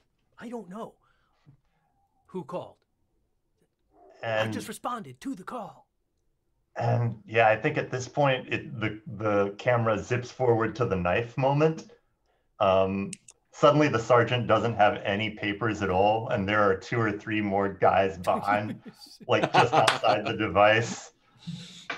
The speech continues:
Speaker 2: Um, and he just kinda looks somber and is like, "Wow, it happened just like she said. All right.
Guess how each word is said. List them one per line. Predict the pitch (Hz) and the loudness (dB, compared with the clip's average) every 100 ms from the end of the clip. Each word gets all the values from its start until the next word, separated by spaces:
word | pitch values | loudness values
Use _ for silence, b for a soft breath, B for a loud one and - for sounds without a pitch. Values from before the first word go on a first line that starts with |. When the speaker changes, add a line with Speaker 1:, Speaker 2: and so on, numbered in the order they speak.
| - - | -14 -4
Speaker 2:
Um, | 101 107 107 107 101 101 - _ _ | 2 4 4 2 -2 -6 -14 _ _
and | - 110 107 98 101 _ | -2 -2 -2 -6 -12 _
he | _ 117 | _ -8
just | 92 104 - | -4 -4 0
kinda | 117 101 | 2 4
looks | 95 95 - | 2 -2 -4
somber | - 98 98 98 101 95 107 - | -2 2 2 2 2 2 0 -10
and | 101 95 | -12 -12
is | 87 | -10
like, | 90 98 - _ _ _ _ _ _ - | -10 -12 -20 _ _ _ _ _ _ -4
"Wow, | 98 104 92 - - | 0 0 0 -8 -8
it | |
happened | 98 113 117 107 | 0 0 0 0
just | 117 120 | 0 0
like | 143 135 | -2 -2
she | - | -8
said. | 117 - 151 151 113 - _ _ _ _ _ _ _ _ _ _ _ _ _ _ - | -12 0 4 4 0 -14 _ _ _ _ _ _ _ _ _ _ _ _ _ _ 0
All | 120 127 | 4 6
right. | 113 92 90 - | 6 4 0 -6